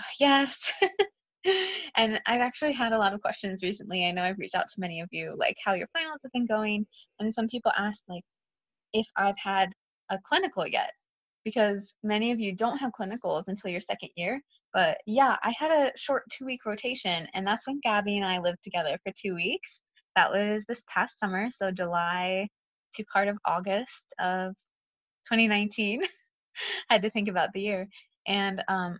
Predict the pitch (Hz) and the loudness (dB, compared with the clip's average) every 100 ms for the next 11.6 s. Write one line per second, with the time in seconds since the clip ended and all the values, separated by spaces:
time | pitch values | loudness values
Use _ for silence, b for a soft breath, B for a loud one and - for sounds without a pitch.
0 | - - 254 220 202 - 185 214 226 269 | -12 -2 0 0 -4 -2 2 4 2 0
1 | 285 - 214 208 185 190 170 156 156 - | -2 -2 -2 -2 -6 -4 -6 -6 -10 -14
2 | - 196 185 190 - - _ _ 180 - | -6 -2 0 -2 -10 -20 _ _ -12 -4
3 | 185 226 269 269 269 254 - - 190 - | 0 0 2 0 0 -4 -8 -8 -6 -4
4 | - - - - 185 196 202 190 196 226 | -8 -10 -10 -6 0 2 2 0 0 2
5 | 269 302 - 196 196 208 185 180 - 247 | 2 0 0 0 0 0 -2 -4 0 2
6 | 285 311 - _ b _ _ - 196 190 | 2 0 -6 _ b _ _ 0 0 2
7 | 202 202 202 - 196 180 254 - - - | 0 0 -2 -2 -4 0 0 -2 -8 -18
8 | - 202 180 180 170 - 170 175 180 180 | -8 -4 0 0 0 -2 -4 -2 0 -2
9 | 175 165 170 - - - 170 170 247 - | -2 -4 -6 -6 -10 -8 -4 -2 -2 -8
10 | _ 185 175 175 - - 202 220 226 - | _ -12 -6 -4 -2 0 0 0 -4 -6
11 | 180 190 - 53 - - | -4 -4 -4 -6 -8 -12